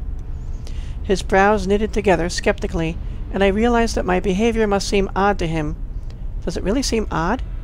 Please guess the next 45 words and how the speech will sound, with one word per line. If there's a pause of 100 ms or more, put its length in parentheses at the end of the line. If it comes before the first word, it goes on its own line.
(280)
After
all,
he
was
the
one
who
had
brought
me
here, (540)
and
he
knows
what
has
happened. (880)
Grudgingly,
I
crossed
my
legs
and
began
to
wipe
the
remains
of
whisper
tree
resin (320)
I
had
consumed
yesterday
from
my
robe. (1300)
The
beau
observed
my
movements
attentively.